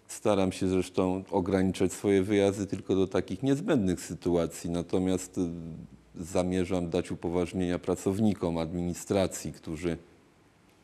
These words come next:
częściej nawet niż prezes muszą wyjeżdżać do funduszu celem przedstawienia jakichś dokumentów, aby oni wykorzystywali ten samochód, aby nie stał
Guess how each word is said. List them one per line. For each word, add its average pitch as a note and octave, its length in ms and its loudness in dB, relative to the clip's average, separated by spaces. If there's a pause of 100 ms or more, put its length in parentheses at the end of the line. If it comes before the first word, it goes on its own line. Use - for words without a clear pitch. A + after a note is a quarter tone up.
(180)
częściej F#2 680 2
nawet E2+ 440 -2
niż E2+ 240 -4
prezes E2+ 480 2
muszą E2+ 300 -4
wyjeżdżać F2 440 0
do E2 120 -6
funduszu E2+ 520 -4 (300)
celem E2 360 -2
przedstawienia E2+ 640 -2
jakichś E2 260 -6
dokumentów, E2+ 680 -4 (300)
aby A2 300 -2
oni A#2+ 220 6
wykorzystywali F2 800 -2
ten F#2 180 -4
samochód, F#2 540 -2
aby E3+ 220 -4
nie D#3 180 4
stał G2 320 0